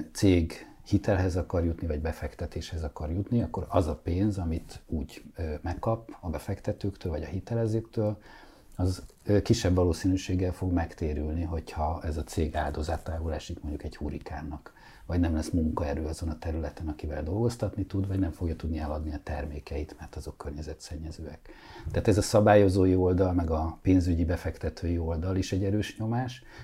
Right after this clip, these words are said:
és ugyanakkor a leendő vásárlók, meg a leendő munkavállalók is egyre nagyobb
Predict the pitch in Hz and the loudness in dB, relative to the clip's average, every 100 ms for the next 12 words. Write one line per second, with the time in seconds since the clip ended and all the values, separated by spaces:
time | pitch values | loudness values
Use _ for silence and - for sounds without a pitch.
0 | - 107 110 107 - 101 98 98 - - | 0 6 8 8 6 6 6 4 -4 -20
1 | - 107 110 98 90 90 95 104 - 78 | -2 4 6 6 6 6 4 2 2 0
2 | 78 82 85 82 92 87 80 87 98 90 | 0 -2 -2 0 2 4 4 2 2 0
3 | 78 73 76 - - 80 78 76 78 78 | -2 -2 -4 -6 -4 -2 -2 -2 -2 -2
4 | 76 | -6